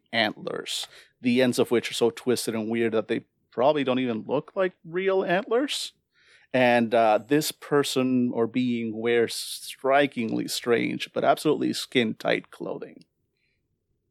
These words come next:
And, uh, as you enter the room, you hear a voice,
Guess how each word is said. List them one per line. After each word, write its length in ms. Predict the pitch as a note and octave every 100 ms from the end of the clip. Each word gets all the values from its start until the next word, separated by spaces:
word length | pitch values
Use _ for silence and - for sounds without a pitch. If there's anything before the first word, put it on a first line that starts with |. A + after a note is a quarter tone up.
| _ _ _
And, 340 | A2+ A2+ A2 G#2+
uh, 240 | A2+ - -
as 320 | C3+ B2 -
you 140 | B2+ B2
enter 280 | A#2+ -
the 120 | A#2+ A2+
room, 360 | A#2+ F3 G3+ _ _ _ _ _
you 160 | B2 C#3+
hear 640 | C#3+ C3+ B2+ A#2+ A#2 A#2 _ _ _ _ _
a 80 | -
voice, 760 | - - - - - - -